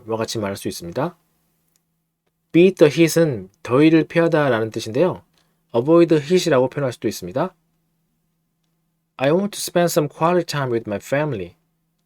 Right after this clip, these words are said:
가족들과 뜻깊은 시간을 보내고 싶어. Spend quality time은 뜻깊은 시간을 보내다, 의미 있는 시간을 보내다 라는 뜻인데요.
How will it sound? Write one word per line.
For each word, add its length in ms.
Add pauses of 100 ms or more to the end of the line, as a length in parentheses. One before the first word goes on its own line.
(260)
가족들과 640
뜻깊은 420
시간을 360
보내고 300
싶어. 460 (1300)
Spend 500
quality 400
time은 540
뜻깊은 400
시간을 340
보내다, 480 (120)
의미 280
있는 220
시간을 360
보내다 420
라는 240
뜻인데요. 580